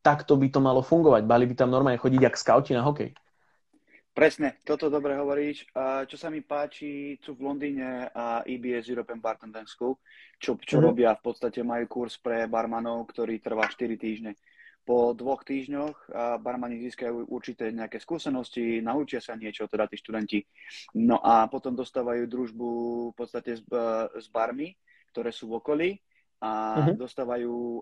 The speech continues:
Speaker 2: a, v podstate, a, šichty na piatok, sobotu ako barbeci, čiže počas toho štúdia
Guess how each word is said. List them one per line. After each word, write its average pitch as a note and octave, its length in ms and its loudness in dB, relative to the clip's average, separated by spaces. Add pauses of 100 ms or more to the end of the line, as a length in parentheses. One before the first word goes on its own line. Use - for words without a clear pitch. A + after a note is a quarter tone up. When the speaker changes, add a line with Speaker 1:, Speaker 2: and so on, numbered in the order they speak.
Speaker 2:
a, A2 240 -6 (320)
v A2+ 320 -12
podstate, A2 560 -4 (880)
a, G2 420 -8 (460)
šichty C3+ 640 2
na A2+ 240 0
piatok, B2+ 320 -4
sobotu F#3 480 -2 (320)
ako A2+ 240 -6
barbeci, C3+ 560 -2 (240)
čiže B2 640 -8
počas D#3 400 -2
toho C3 160 -6
štúdia A#2 640 -4